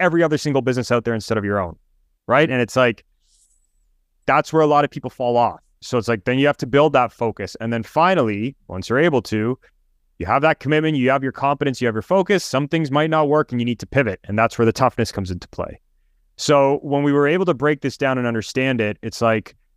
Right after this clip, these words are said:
we can gauge that on an entire team, essentially, within twenty-five minutes of taking this profile,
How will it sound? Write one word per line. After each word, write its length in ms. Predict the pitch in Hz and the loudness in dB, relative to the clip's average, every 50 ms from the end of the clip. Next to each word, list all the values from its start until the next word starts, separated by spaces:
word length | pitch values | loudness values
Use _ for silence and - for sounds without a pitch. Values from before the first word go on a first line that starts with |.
| _ _ _ _ _ - | _ _ _ _ _ -6
we 220 | 110 131 165 185 | -2 0 0 0
can 220 | - - 196 185 160 | 0 0 -2 -2 0
gauge 380 | 123 139 143 151 151 139 - | 0 0 0 0 -2 -2 -2
that 300 | 131 143 139 131 131 131 - | -2 0 2 2 0 -2 -4
on 500 | - 127 123 123 123 123 120 123 120 107 - _ _ _ _ _ _ _ _ - | -4 -2 0 2 2 2 0 0 -4 -6 -8 _ _ _ _ _ _ _ _ -6
an 120 | - 117 120 | -4 -2 -2
entire 460 | 113 101 - - 147 143 143 123 117 | -2 -4 -2 -2 0 2 2 2 0
team, 360 | - - - 147 151 151 139 | -2 -4 -2 0 0 2 2
essentially, 540 | 123 - - 113 110 107 - - 113 113 107 | 0 0 -2 -2 -2 -2 -4 -4 -2 -2 0
within 380 | 104 110 107 - - 120 117 101 | 0 -2 -4 -2 -2 -2 -2 -4
twenty-five 580 | - - 135 139 143 120 - 131 127 120 104 | -4 -4 -2 0 0 0 0 0 0 0 0
minutes 240 | 113 117 117 104 - | 0 0 -2 -2 -4
of 80 | 104 - | -6 -4
taking 280 | - 117 117 - 110 | -4 -4 -2 -2 -4
this 140 | 107 98 - | -4 -4 -6
profile, 760 | _ - - 147 180 185 - - 107 101 98 95 110 123 - | _ -4 -2 0 0 0 -2 -2 -2 -2 -2 -2 -4 -6 -8